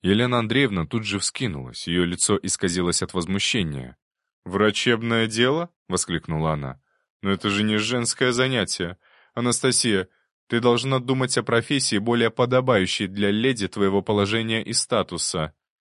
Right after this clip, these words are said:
Я заметил, как Настя напряглась, готовая отстаивать свою позицию, но отец опередил их обеих. «Довольно», — твердо произнес он, обрывая начинающийся спор.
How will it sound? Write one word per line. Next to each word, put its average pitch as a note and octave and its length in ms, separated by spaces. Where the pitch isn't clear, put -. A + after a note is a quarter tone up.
Я F#2 120
заметил, A#2+ 400
как - 220
Настя A2 320
напряглась, G#2 840
готовая E2 560
отстаивать E2 580
свою D2 260
позицию, G#2 580
но C3 260
отец D3+ 400
опередил G2+ 480
их - 240
обеих. D#2 640
«Довольно», — G#2 840
твердо D#2 300
произнес D#2 500
он, A2 160
обрывая D#2+ 440
начинающийся E2 800
спор. C#2+ 440